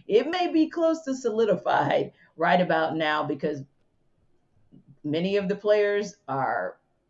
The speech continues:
already taken off the market. We know Rudy Gobert went off the market last week, so that was another one. Kevin Durant, kind of a long shot, super, super long shot at this point. So you've got what you got, but it's still gonna be, I believe, a better quality of product than what you saw on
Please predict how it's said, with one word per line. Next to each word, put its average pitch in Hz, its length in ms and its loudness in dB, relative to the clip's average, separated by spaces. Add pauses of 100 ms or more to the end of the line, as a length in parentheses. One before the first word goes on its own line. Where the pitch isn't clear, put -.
(480)
already 175 300 4
taken 185 220 0
off 180 140 0
the 180 80 -4
market. 175 320 0
We 147 80 -4
know 139 140 0
Rudy 165 260 -2
Gobert 170 420 2
went 170 120 -2
off 165 140 -4
the 185 60 -6
market 160 340 -4
last 147 300 -4
week, 165 140 -4
so 139 120 -4
that 143 160 0
was 139 120 -2
another 170 440 0
one. 170 280 -2 (500)
Kevin 175 260 2
Durant, 180 380 2 (180)
kind 262 200 -4
of 262 80 2
a 240 40 2
long 170 320 0
shot, 156 380 -2
super, 180 240 -8
super 175 220 -6
long 151 240 -4
shot 156 200 -2
at 139 100 -4
this 151 140 -8
point. 143 440 -4 (920)
So 151 200 -4
you've 135 180 -2
got 160 240 0
what 180 140 -4
you 165 60 -6
got, 139 320 0 (240)
but 143 120 -2
it's 135 120 -4
still 160 220 0
gonna 143 200 -2
be, 147 180 0
I 147 100 -2
believe, 139 320 -2
a 131 40 -8
better 143 440 -2 (280)
quality 143 400 -2
of 135 140 -8
product 135 360 -4
than 135 140 -4
what 131 280 -4
you 135 100 -6
saw 131 380 -4
on 131 380 -6